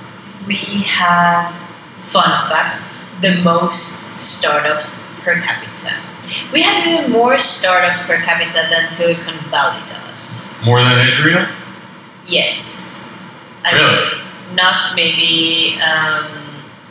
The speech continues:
Speaker 1: when you would start counting them, then I'm not sure, but per capita.
Speaker 2: Okay.
Speaker 1: The most startups. And we have five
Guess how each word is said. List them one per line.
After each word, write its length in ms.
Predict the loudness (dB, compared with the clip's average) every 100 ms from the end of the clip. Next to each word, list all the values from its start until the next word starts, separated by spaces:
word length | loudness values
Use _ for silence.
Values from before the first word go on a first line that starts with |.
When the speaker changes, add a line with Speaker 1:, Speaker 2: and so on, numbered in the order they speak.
| -20 -20 -20 -20 -20 -20 -20 -20 -16 0
Speaker 1:
when 200 | 2 4
you 200 | 2 -2
would 140 | 0
start 360 | 0 2 2 2 0 -6
counting 460 | -4 2 2 0 -4 -6
them, 140 | -6 -6
then 160 | -4 -4 -4 -10
I'm 140 | -10
not 140 | -10 -4
sure, 220 | 0 0 -2
but 140 | -6 -6 -12 -2
per 220 | 0 2
capita. 560 | 2 0 -2 -6 -8 -10 -14 -16 -16 -4
Speaker 2:
Okay. 340 | 0 2 2 0 -8 -14 -18 -20 -18 -2
Speaker 1:
The 140 | -2
most 580 | 0 -6 -4 -2 -2 -4 -4
startups. 720 | -2 -2 -4 -2 0 0 -2 -8 -12 -14 -6 0
And 180 | 2 4
we 60 | 4
have 260 | 4 4
five 260 | 4 4 4